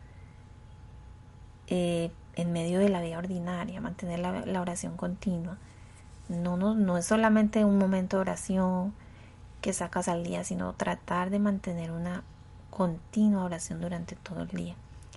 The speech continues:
en lo que hagas. Y lo que les decía en el punto dos, pues ayuda mucho a mantener esa oración continua, al estar llamando a Jesús,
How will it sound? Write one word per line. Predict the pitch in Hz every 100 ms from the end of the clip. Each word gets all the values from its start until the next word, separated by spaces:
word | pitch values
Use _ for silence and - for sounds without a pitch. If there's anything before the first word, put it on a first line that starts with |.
| - -
en | 170
lo | 160
que | - 160
hagas. | 156 160 160 - - - - - -
Y | - 180
lo | 190
que | 185
les | 180 180
decía | 180 175
en | 214
el | 214
punto | 170 165 190
dos, | 202 202 196 233 -
pues | - 180
ayuda | 170 170 175 190
mucho | 196 202 208 - 208 -
a | 170
mantener | 160 165 156 156
esa | 165 185
oración | 175 - 156
continua, | 170 180 175 165 160
al |
estar | 175 190 170
llamando | 185 185 175 170
a |
Jesús, | - - - - -